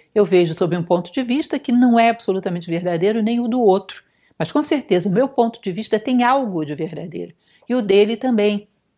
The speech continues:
E se nos colocamos com esse ânimo de aprendizes querendo crescer, vamos sim ser capazes de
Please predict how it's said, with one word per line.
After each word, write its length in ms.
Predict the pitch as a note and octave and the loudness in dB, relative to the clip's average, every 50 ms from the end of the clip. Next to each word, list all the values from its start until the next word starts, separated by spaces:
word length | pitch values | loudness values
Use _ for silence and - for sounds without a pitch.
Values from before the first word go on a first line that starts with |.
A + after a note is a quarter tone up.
| _ - | _ -8
E 60 | D#3+ | -6
se 140 | D#3+ - G#3 | -2 0 0
nos 180 | G#3+ C#4 C4+ - | 2 2 0 -2
colocamos 720 | - C#4+ C#4 C4+ B3+ C4 - A#3 G#3 G3 F3 E3+ E3+ E3+ | -2 0 0 0 0 0 0 2 2 2 2 -2 -2 -4
com 160 | - - F3+ | -6 -2 0
esse 260 | F3+ F3+ F3 - - | 0 0 0 0 0
ânimo 360 | F3 G3 A#3+ B3+ B3 A#3 A3 F3+ | 0 2 2 2 2 2 2 2
de 100 | G3 G3 | 0 0
aprendizes 720 | F3+ - F#3+ F3+ E3 D3 C3 - F#3+ F3+ D3+ E3 E3 - | 0 0 0 0 0 -2 -4 -2 -2 -2 -2 -2 -4 -4
querendo 360 | - E3+ F3 A#3 B3+ A3 A3 | -4 -2 0 0 0 -2 -2
crescer, 680 | - A3+ E3+ D#3+ - - - G#3 A3+ A3+ G#3 - _ _ _ _ _ _ _ _ _ | 0 0 0 0 0 0 0 0 0 0 -2 -4 _ _ _ _ _ _ _ _ _
vamos 460 | F3 A3+ C#4 D#4 D#4 C4+ F#3 E3+ E3+ | 2 2 2 2 0 -2 -2 -4 -4
sim 300 | - - - D#3+ D3+ D#3 | -8 -10 -8 -6 -6 -6
ser 160 | - - G3 | -4 -4 -4
capazes 600 | E3+ - F#3 F3+ - G3+ F#3 F#3 F3+ F#3 F3+ E3 | -2 -2 -4 -2 -2 -4 -4 -2 -4 -6 -8 -8
de 220 | E3 E3 E3+ E3+ | -6 -6 -6 -6